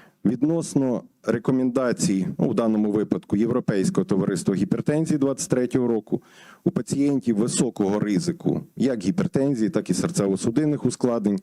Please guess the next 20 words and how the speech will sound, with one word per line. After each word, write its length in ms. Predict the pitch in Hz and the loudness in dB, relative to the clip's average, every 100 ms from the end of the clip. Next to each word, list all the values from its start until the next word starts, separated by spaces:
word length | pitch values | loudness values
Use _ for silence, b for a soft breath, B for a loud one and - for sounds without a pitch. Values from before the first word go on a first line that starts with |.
| B B B - | B B B -4
терапія 480 | 135 139 160 165 143 | -2 0 0 0 2
має 280 | 139 139 | 0 0
бути 240 | 117 123 123 | 0 0 0
комбінованою 840 | - 113 117 127 131 120 117 113 | 0 0 2 0 0 0 2 0
практично 580 | - 110 - 107 - 110 | -2 -2 0 0 0 0
одразу. 440 | 107 95 76 - | 0 -2 -2 -4
Тобто 300 | 73 90 - | -4 -6 -4
це 80 | - | -2
двох-трьохкомпонентна 1200 | 85 104 151 - 120 113 - 107 95 101 95 101 | 0 0 0 -2 -2 -2 0 0 0 0 0 -2
терапія. 440 | 92 85 85 82 82 B B B B B _ | -2 -2 -4 -8 -12 B B B B B _
У 60 | 110 | 0
нашого 320 | 160 156 156 | 0 -2 -2
пацієнта 480 | 151 - 147 151 139 | -2 -2 -2 -2 -2
так 240 | 147 - | -2 0
і 40 | |
є, 160 | 151 107 | 0 2
в 80 | 82 | 0
нього 220 | 104 113 | 0 0
двохкомпонентна 840 | 104 113 - 110 110 110 98 104 | 0 0 0 0 0 0 0 -2
терапія 600 | 92 104 98 107 90 85 | 0 -2 0 0 0 -2